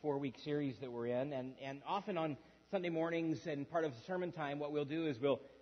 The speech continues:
we'll take a passage of Scripture and we'll open it up and we'll drill down on it and we'll talk about, um, um, how it helps us to live who we ought to be and what we ought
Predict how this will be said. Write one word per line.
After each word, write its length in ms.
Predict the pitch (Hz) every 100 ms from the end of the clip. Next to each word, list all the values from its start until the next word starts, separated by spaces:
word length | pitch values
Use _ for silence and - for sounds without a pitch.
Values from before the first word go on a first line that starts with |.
| -
we'll 100 | 131
take 300 | - 180 175
a 60 |
passage 460 | 156 156 160 160 143
of 80 | 147
Scripture 560 | - 160 - 180 196
and 300 | 180 147 147
we'll 260 | 143 143 139
open 280 | 151 147 160
it 100 | 160
up 280 | 180 131 -
and 160 | 123
we'll 140 | 123 127
drill 260 | 113 160
down 320 | 151 165 175 151
on 180 | 120
it 140 | 113 104
and 200 | 131 123
we'll 200 | 131 127 - - -
talk 240 | 170 160 170
about, 340 | 151 147 147 -
um, 480 | 147 139 135 131 127 - - -
um, 200 | 123 123 -
how 340 | 160 175 180 160
it 200 | 156 151
helps 400 | - 170 175 -
us 200 | 156 151 - -
to 60 | 135
live 380 | 143 160 160 139 - - - _ -
who 120 | 170
we 160 | 170 160
ought 260 | 156 165 -
to 80 |
be 280 | 139 147 170
and 180 | 165 135
what 240 | 139 -
we 180 | 143 139
ought 200 | 131 135